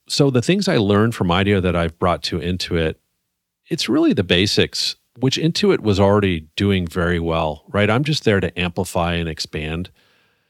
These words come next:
Our former C E O, Brad Smith, wrote a wonderful article in the Harvard Business Review in two thousand fifteen where he talks about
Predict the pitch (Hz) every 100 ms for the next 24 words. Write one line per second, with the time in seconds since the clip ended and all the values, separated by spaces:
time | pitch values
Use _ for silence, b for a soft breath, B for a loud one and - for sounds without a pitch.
0 | _ _ - 110 104 131 139 143 - 107
1 | 101 95 87 90 90 90 - 95 85 -
2 | - 101 95 95 92 87 101 120 110 92
3 | 87 82 85 - 82 80 78 87 85 78
4 | 85 85 85 87 78 78 76 76 - 87
5 | 82 95 85 76 82 - - - 82 73
6 | _ _ _ _ 98 90 - 87 82 95
7 | 85 80 78 80